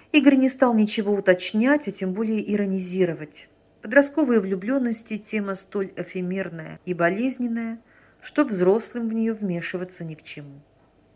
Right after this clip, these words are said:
"Конечно, поезжай. Поддержи парня, ему сейчас очень тяжело. Он отца потерял". Перед уходом Игорь бросил последний взгляд на фотографию в траурной рамке.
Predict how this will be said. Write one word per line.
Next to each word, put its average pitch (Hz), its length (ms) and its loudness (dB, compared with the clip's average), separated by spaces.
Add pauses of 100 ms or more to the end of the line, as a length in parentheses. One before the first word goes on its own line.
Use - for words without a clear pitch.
(320)
"Конечно, 208 440 0
поезжай. 151 640 -10 (260)
Поддержи 214 480 2
парня, 165 440 0
ему 180 180 -4
сейчас 180 460 -4
очень 202 320 -8
тяжело. 165 600 -12 (400)
Он 190 160 -4
отца 185 360 -2
потерял". 143 500 -16 (1400)
Перед 214 240 0
уходом 240 380 2
Игорь 208 320 -2
бросил 190 420 -4
последний 180 600 -4
взгляд 196 460 -6
на 170 80 -8
фотографию 165 720 -6
в - 80 -16
траурной 160 520 -8
рамке. 156 500 -14